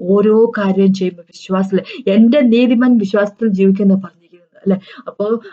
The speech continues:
ഉം, മിക്കവാറും നമ്മള്, നമ്മൾ ഉദ്ദേശിക്കുന്നത് നമുക്ക് പ്രാർത്ഥിച്ച് കാര്യങ്ങൾ കിട്ടുമെന്നാണ് ഇവര് ഉദ്ദേശിക്കുന്നത്. അതല്ല, ഓരോ സ്റ്റെപ്പ്, ഓരോ നിമിഷം, ഓരോ ശ്വാസവും നമ്മൾ എടുക്കുന്ന വിശ്വാസത്തിൽ, ആ ഒരു ജീവിതശൈലിയെ പറ്റിയാണ് യേശു പറഞ്ഞിരിക്കുന്നത്. അപ്പൊ അതിനെപ്പറ്റിയാണ് എനിക്ക് പറയാനുള്ളത്. അപ്പൊ നമുക്കൊന്ന് പ്രാർത്ഥിച്ചു നിർത്താം. കർത്താവേ, സം-,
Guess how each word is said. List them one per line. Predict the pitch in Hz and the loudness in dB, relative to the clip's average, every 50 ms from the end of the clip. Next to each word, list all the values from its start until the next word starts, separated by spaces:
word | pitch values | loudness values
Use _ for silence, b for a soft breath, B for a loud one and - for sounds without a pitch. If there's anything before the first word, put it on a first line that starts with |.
| 254 _ | -20 _
ഉം, | 190 185 180 185 190 190 - | -14 -10 -4 -4 -4 -2 -2
മിക്കവാറും | 202 190 190 247 262 277 269 | -2 0 2 2 2 2 2
നമ്മള്, | 269 247 240 262 262 254 | 2 2 4 4 4 4
നമ്മൾ | 208 196 202 202 226 285 | 4 2 2 4 2 2
ഉദ്ദേശിക്കുന്നത് | 294 220 226 233 233 233 240 220 247 233 214 202 | 2 2 2 2 2 0 -2 -2 -2 0 0 0
നമുക്ക് | 196 208 | 0 -2
പ്രാർത്ഥിച്ച് | 220 202 - 185 180 185 185 - 214 196 214 | -2 -4 -6 -12 -12 -12 -10 -10 -10 -6 -6
കാര്യങ്ങൾ | 220 202 185 175 185 185 190 190 | -8 -8 -8 -10 -8 -6 -6 -6
കിട്ടുമെന്നാണ് | 190 170 _ - 175 - _ _ | -6 -10 _ -20 -20 -20 _ _
ഇവര് | _ _ _ _ _ | _ _ _ _ _
ഉദ്ദേശിക്കുന്നത്. | _ _ _ _ _ _ _ _ _ - - 190 190 214 | _ _ _ _ _ _ _ _ _ -14 -10 -8 -6 -4
അതല്ല, | 196 185 - b b b b b b | -4 -6 -6 b b b b b b
ഓരോ | 185 185 190 196 208 | -2 0 0 0 0
സ്റ്റെപ്പ്, | 214 214 - - 190 196 - - - - - | -2 -4 -6 -8 -8 -8 -8 -20 -20 -14 -8
ഓരോ | 185 185 202 | -4 -2 0
നിമിഷം, | 208 196 202 190 - - 170 - | 0 2 2 0 0 -2 -10 -12
ഓരോ | 170 180 185 185 208 226 | -6 -4 -2 0 2 2
ശ്വാസവും | 226 220 - 208 196 202 196 202 226 214 202 190 | 2 0 -2 -4 -2 -2 -2 0 0 0 2 0
നമ്മൾ | 180 180 185 185 | -2 -2 -8 -10
എടുക്കുന്ന | 185 185 190 - 196 190 196 | -12 -12 -10 -6 -4 -2 -2
വിശ്വാസത്തിൽ, | 185 180 - 180 185 170 170 _ 185 _ - 160 - _ B B B B | -2 -4 -6 -8 -10 -10 -10 _ -20 _ -16 -16 -16 _ B B B B
ആ | B B - 190 202 | B B -8 -6 -4
ഒരു | 202 202 202 | -4 -2 -2
ജീവിതശൈലിയെ | 190 180 180 185 190 190 - 190 185 180 190 | -4 -4 -4 -4 -4 -4 -4 -6 -6 -6 -6
പറ്റിയാണ് | 185 - 185 - 170 165 - | -8 -8 -12 -14 -14 -18 -18
യേശു | 185 - - 170 _ _ _ - _ | -18 -16 -18 -20 _ _ _ -20 _
പറഞ്ഞിരിക്കുന്നത്. | - - _ _ _ _ _ _ | -20 -20 _ _ _ _ _ _
അപ്പൊ | _ - 175 | _ -16 -8
അതിനെപ്പറ്റിയാണ് | 180 185 190 202 196 220 202 220 208 196 185 | -4 -2 -2 0 -2 -2 -2 0 0 0 -2
എനിക്ക് | 185 185 196 | -4 -6 -10
പറയാനുള്ളത്. | 190 - 185 175 180 180 185 180 175 180 196 | -10 -10 -10 -10 -8 -6 -6 -6 -4 -4 -6
അപ്പൊ | 226 220 - - - - _ - 185 | -6 -6 -8 -20 -20 -16 _ -6 -6
നമുക്കൊന്ന് | 185 190 - 185 190 | -6 -2 0 0 0
പ്രാർത്ഥിച്ചു | 202 190 170 170 170 - 180 - 190 | 0 -2 -8 -14 -14 -14 -14 -12 -12
നിർത്താം. | 175 175 - _ - 190 190 | -12 -12 -12 _ -4 -4 -2
കർത്താവേ, | 196 190 190 202 208 208 208 | -2 -4 -2 0 0 0 0
സം-, | 202 208 196 180 190 | 0 -2 -6 -6 -6